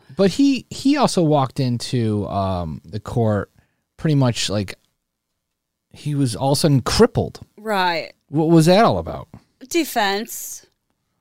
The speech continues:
Speaker 1: Okay.
Speaker 2: "Oh, feel sorry for me. Pity me. I can't, I can't do this."
Speaker 1: Yeah, but don't you think,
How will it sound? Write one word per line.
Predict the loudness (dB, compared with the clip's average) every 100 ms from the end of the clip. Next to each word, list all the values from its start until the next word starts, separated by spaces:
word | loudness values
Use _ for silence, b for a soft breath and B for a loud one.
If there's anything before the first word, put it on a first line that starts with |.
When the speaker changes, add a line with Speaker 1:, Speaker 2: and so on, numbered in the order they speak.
| _
Speaker 1:
Okay. | -2 2
Speaker 2:
"Oh, | 2
feel | 0 -2 -2
sorry | -2 0 0 -2
for | -4 -8
me. | -6 -4 -4 -6
Pity | -6 -6 -6
me. | -6 -4 -4 -6 -10
I | -10
can't, | -8 -6 -6 -8 _ -18
I | -14
can't | -10 -10 -8
do | -10 -6
this." | -6 -8 -10 -14 -18 -20 _ B B B B
Speaker 1:
Yeah, | 0
but | 4 2 4
don't | 2
you | 2
think, | 2 0 0 -4